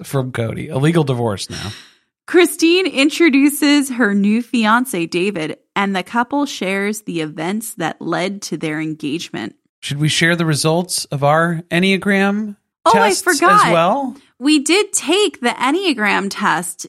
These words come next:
Speaker 2: and I, I don't know. I don't know if this was, like, a good site to take it on. I
Speaker 1: It's one of those, yeah, it's hard to tell. It's not one that we paid for, but we weren't gonna give our email address out for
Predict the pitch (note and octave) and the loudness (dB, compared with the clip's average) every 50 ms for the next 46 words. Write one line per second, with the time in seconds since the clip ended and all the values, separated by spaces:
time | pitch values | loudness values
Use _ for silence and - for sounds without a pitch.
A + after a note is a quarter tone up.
0 | - - A3+ A3+ A3+ A3 A3 G#3+ A3 A3 A#3 A#3 - - A3 A#3 B3+ D4+ F4+ F#4 | -6 -2 0 2 2 2 2 2 0 -2 -2 -4 0 2 4 4 4 2 2 -2
1 | - - - D#4+ F#4+ F4+ B3+ G#3+ G3 G3 F#3 F#3 F3+ - - - B3+ D4+ F#4 F#4+ | -2 -2 -2 0 2 4 4 4 4 4 4 2 0 -2 -2 0 2 2 4 4
2 | F4+ F4 F4 D4+ - D4 D4+ C4+ C#4+ C#4 B3+ C4 A#3 A#3+ - - - A3+ A3 F3+ | 6 4 4 4 2 2 2 2 2 2 2 2 2 2 0 0 -2 -2 0 0
3 | G3 G3+ G3+ G3 - - G3 F3+ F3 - - F#3+ - G#3 G3 F3 E3 F#3+ F3+ F3 | 0 0 0 -2 -2 0 0 0 0 -2 -4 -6 -4 -4 -4 -2 -2 0 2 4
4 | F3 E3+ E3 D#3+ E3+ - - - - G3 G3+ F#3+ - - - G#3+ G#3 A3+ G#3+ G#3 | 4 4 4 2 0 -4 -2 -2 -2 -2 -2 -2 -4 -6 -4 0 0 0 2 2
5 | F#3+ F#3 F#3+ F3+ - F#3+ G3+ F#3+ E3 D3 C#3 - C#3 G3 G#3 G#3 G3 E3 D3 D3 | 2 2 2 2 0 0 0 2 2 2 0 -4 -2 0 0 0 0 -2 -4 -6
6 | C3+ - - C#3+ C#3 C#3 C3+ C3 C3 C3 C3 B2+ B2+ C3+ - - C#3+ - - - | -6 -4 -2 0 2 4 4 4 4 4 2 0 -4 -10 -10 -12 -12 -10 -4 -2
7 | F3 E3+ D3+ C#3+ C#3+ C#3+ C#3+ C3+ B2 A#2 A#2 A#2 A2+ A2+ A2+ A2 A#2+ C3 - _ | -2 0 0 0 0 0 0 0 0 0 -2 -2 -2 -4 -6 -8 -12 -16 -18 _
8 | _ _ _ _ - C#3 C3+ B2+ B2+ A#2+ - - C3 B2 A#2+ A#2 A#2+ A#2+ A#2+ - | _ _ _ _ -6 -4 -4 -4 -4 -8 -10 -6 -2 0 0 2 2 0 -2 -4
9 | - - - A#2+ A2+ - B2 A#2+ A#2+ C3 C3 B2 B2 A#2+ A#2 A#2+ A#2 A#2 A#2+ A#2 | -4 -4 -4 -4 -4 -4 -6 -6 -4 -4 -6 -6 -6 -8 -8 -8 -6 -6 -4 -4
10 | A#2+ A#2 A#2+ B2 B2+ A#2+ A#2+ A#2 A#2 A#2 A#2 A2+ A#2+ A2+ G#2+ - - G#2+ F#2 G2+ | -4 -4 -2 -4 -4 -2 -2 -2 0 0 -2 -2 -2 -4 -4 -4 -4 -4 -4 -4
11 | - - _ _ _ B2 B2+ C3 C3+ C3+ C3+ | -6 -8 _ _ _ -12 -10 -10 -10 -10 -12